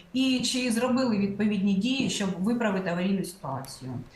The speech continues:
Під час проведення експертних оглядів були відібрані зразки ґрунту, води, наростів для проведення досліджень в лабораторних умовах. На жаль, документи в повному об'ємі на даний час не отримано.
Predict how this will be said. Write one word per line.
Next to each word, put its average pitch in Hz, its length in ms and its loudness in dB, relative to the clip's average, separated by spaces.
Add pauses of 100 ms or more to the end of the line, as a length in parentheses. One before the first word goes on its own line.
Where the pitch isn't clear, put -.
(360)
Під 254 100 -2
час 320 220 2
проведення 285 440 2
експертних 262 480 -2
оглядів 226 460 2
були 220 180 4
відібрані 196 520 2
зразки 190 440 0
ґрунту, 262 460 2
води, 208 580 0
наростів 208 640 0
для 196 160 2
проведення 202 520 2
досліджень 202 460 0
в 185 60 2
лабораторних 175 640 -2
умовах. 131 380 -10 (840)
На 208 160 2
жаль, 269 280 0 (400)
документи 269 480 0
в - 100 -4
повному 262 400 2
об'ємі 240 460 0
на 240 120 2
даний 240 280 2
час 254 280 -2
не 240 220 2
отримано. 147 680 -2